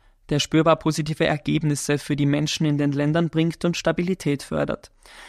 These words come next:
Gleichzeitig muss sichergestellt werden, dass unsere Nachbarschaft nicht durch den Einfluss externer Akteure destabilisiert wird. Daher unterstützen wir alle Maßnahmen der Westbalkan-Fazilität.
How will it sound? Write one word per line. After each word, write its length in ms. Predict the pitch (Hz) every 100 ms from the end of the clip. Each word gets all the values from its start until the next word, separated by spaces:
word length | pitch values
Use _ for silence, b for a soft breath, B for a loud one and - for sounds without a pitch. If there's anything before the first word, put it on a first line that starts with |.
| B -
Gleichzeitig 500 | 147 - 160 147 165
muss 200 | 170 -
sichergestellt 680 | 170 175 165 - 151 151
werden, 300 | 147 147 147 B B B
dass 160 | 151 165
unsere 260 | 165 180
Nachbarschaft 760 | 165 151 - 160 156 143 - 156
nicht 240 | 151 -
durch 100 | 165
den 160 | - 165
Einfluss 520 | 143 143 - 143 -
externer 580 | - - - 160 165 175
Akteure 480 | 175 - 143 139 143
destabilisiert 840 | 143 - 147 160 185 - 143 135
wird. 340 | 135 135 - _ B B B B
Daher 260 | 143 151 151
unterstützen 560 | 143 - 143 - 151
wir 180 | 143 -
alle 180 | 147 160
Maßnahmen 540 | 147 147 - 147 151
der 180 | 165 160
Westbalkan-Fazilität. 1700 | 147 - - 147 139 143 143 151 139 - 139 139 - 156 - -